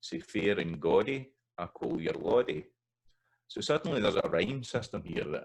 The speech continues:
isn't in it if you're, if you're pronouncing that as laddie, as you would expect in standard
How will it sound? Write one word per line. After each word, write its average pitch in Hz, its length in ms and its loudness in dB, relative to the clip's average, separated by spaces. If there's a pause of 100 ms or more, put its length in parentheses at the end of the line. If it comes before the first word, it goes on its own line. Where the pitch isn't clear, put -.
isn't 87 160 -2
in 95 220 -2
it - 120 -4
if 82 140 -12
you're, 92 120 -6 (100)
if - 160 -12
you're 82 100 -6 (160)
pronouncing 78 440 -6
that 78 160 -6
as - 100 -12
laddie, 120 560 -2 (320)
as - 200 -4
you 165 80 -6
would 156 120 -8
expect - 480 -6
in - 60 -14
standard - 380 -8